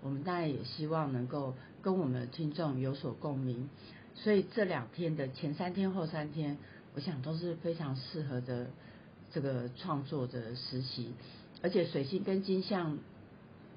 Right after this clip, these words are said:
水星跟金星的合相，也就是七月二十七的这一个位置，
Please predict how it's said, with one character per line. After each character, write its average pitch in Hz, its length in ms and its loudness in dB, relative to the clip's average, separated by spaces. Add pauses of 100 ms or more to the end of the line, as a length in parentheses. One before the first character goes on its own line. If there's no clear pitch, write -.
(680)
水 139 260 2
星 185 300 2
跟 190 240 2
金 180 220 2
星 170 260 0
的 147 120 0
合 131 200 0
相， 135 280 -2
也 117 60 -4
就 180 160 -4
是 185 160 -2
七 - 300 -2
月 202 100 6
二 180 160 4
十 147 80 4
七 156 300 -2
的 143 120 0
这 131 140 -2
一 135 100 0
个 131 120 0
位 127 240 2
置， 127 60 -4